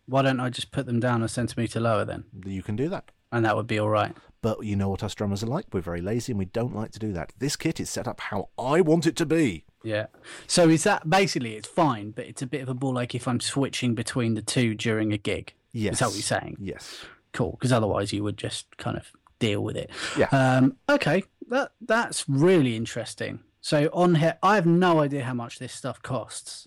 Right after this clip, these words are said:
Speaker 2: Tha-, that's the thing. I mean, uh, because we're talking to people who are, um, uh, in different countries, it's, it's hard to say. But you're gonna be talking, uh, if you're used to a conventional drum head, the sort of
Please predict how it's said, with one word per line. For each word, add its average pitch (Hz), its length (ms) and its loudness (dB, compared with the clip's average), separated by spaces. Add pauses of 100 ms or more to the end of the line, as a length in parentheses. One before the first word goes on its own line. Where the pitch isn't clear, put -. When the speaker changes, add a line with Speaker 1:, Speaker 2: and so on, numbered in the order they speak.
(120)
Speaker 2:
Tha-, 131 300 -2
that's 135 180 2
the 143 80 -6
thing. 127 200 6
I 127 80 6
mean, 131 260 6
uh, 147 100 -2 (680)
because 170 360 6
we're 160 100 6
talking 135 320 4
to 117 80 -2
people 120 320 0
who 113 260 6
are, 107 560 4
um, 90 540 -2 (160)
uh, 120 140 -8
in 117 220 0
different 110 300 -2
countries, 139 380 2 (420)
it's, 131 380 -6
it's - 240 -6
hard 131 240 0
to 120 80 -6
say. 110 640 -4
But - 300 -6 (200)
you're 147 280 4
gonna 147 160 6
be 143 120 4
talking, 123 640 2 (320)
uh, 123 220 4
if 160 160 0
you're 175 120 12
used 151 480 2
to 113 480 6 (600)
a 151 60 2
conventional 127 540 4
drum 131 260 8
head, 101 300 4 (180)
the 117 280 0
sort 139 240 0
of 117 120 4